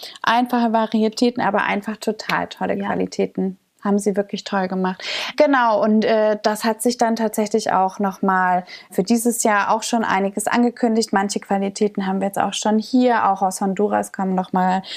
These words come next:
Speaker 1: leckere Microlots, Filterkaffees vor allem noch mal mit auf den Markt.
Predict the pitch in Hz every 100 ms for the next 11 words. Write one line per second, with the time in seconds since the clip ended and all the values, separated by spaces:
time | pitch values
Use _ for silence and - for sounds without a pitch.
0 | - - 180 180 196 185 185 185 185 196
1 | 196 185 - - 196 196 185 190 180 185
2 | - - - 180 180 175 180 180 175 -
3 | 175 - 190 180 180 180 175